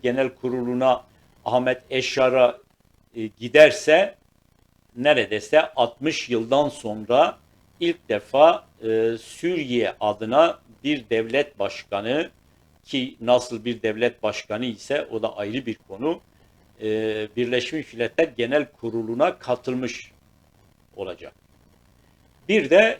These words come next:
e, Ahmet Eşşar'a, e, Amerika'ya gitmişken, e, öyle, e, e,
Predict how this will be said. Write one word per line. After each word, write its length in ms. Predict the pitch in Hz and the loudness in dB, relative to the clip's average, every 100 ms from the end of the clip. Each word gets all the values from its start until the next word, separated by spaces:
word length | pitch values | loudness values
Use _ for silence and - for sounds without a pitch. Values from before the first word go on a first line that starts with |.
| _ | _
e, 640 | 143 135 135 135 131 131 135 | -4 0 0 2 2 0 -2
Ahmet 340 | 131 160 165 160 | 0 2 2 0
Eşşar'a, 840 | 175 165 - 165 160 156 156 156 - | -2 -2 4 4 8 8 8 4 -10
e, 340 | 127 123 123 123 123 - | -2 2 2 4 0 0
Amerika'ya 640 | 123 131 156 - 143 156 | 0 0 -2 0 2 2
gitmişken, 840 | 147 135 - 202 - - 143 233 - _ _ _ _ _ _ | 2 -4 -8 -6 -6 0 0 0 -8 _ _ _ _ _ _
e, 100 | 127 120 120 120 120 120 - - | -4 2 4 6 4 0 -6 2
öyle, 520 | 165 147 156 160 - - | 4 6 6 4 0 -6
e, 100 | 123 | -2
e, 680 | 120 120 120 117 117 113 | 0 2 2 0 -2 -6